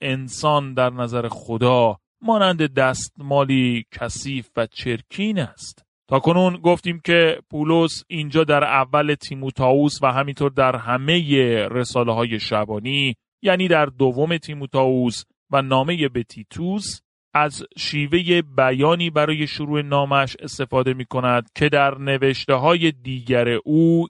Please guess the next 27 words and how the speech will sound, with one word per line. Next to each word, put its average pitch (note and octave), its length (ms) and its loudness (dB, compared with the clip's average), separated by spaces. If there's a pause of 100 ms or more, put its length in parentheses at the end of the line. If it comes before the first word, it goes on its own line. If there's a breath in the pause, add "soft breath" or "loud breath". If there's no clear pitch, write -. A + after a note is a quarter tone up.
این G3 260 2
شیوه C3+ 420 -2
را C#3+ 140 2
مشاهده A2+ 560 -6
نمی‌کنیم. A2+ 720 -8 (500)
آشکار D3 480 2
است D#3+ 160 -2
که D#3+ 140 -2 (100)
پولس D#3 480 0 (140)
با C#3+ 240 4
این D#3+ 300 -8
واعظین B2+ 680 0
جوان C3 680 0 (140)
به D3 160 2
روشی C#3+ 540 0
شخصی D#3 600 -4
و D3 120 2
صمیمانه C3 760 0
صحبت C#3+ 600 0
می‌کند C#3 520 0
که C3 120 0
با C3 240 4
شیوه C3 720 0
سخن B2 420 -6
گفتن B2+ 440 0
یا B2 140 2
نوشتن A#2+ 800 0